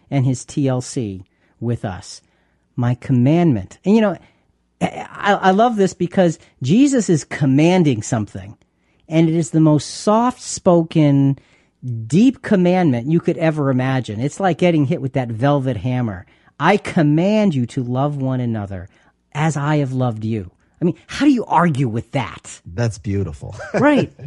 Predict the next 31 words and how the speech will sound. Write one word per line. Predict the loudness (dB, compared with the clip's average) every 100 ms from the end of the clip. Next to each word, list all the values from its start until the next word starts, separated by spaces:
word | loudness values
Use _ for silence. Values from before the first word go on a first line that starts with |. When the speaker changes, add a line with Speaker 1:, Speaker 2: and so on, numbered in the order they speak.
| -16
Speaker 1:
So | -4 2 2 0 -6 _ _
part | -10 0 2 2
of | 0 -2 0 -2 -6
redirecting | -4 -2 0 -2 -2 -4 -2 0
our | 2
minds, | 2 2 0 0
you | -2
know, | -2
changing | -4 -4 -2 -2 -2
our | -2
location | -4 -6 -6 -6 -4 -4 -4 -6 _
and | -2 0
dealing | 2 0 0
with | 0 0
these | -4 -6
kinds | -8 -4 -4
of | -4
sins | -6 -4 -4 -8 _ -4
is | -4 -2
making | 0 2 0 0 -2
sure | -2 -4
that | -4
we | -2 -2
understand | -4 -6 -8 -6 -4 -4
that | -6 -10 -12 _
the | -6
commandments | -2 0 0 0 -2 -4
of | -2
God | -2 -2 -2
through | -4 -6 -4
Jesus | -2 -2 -2 -6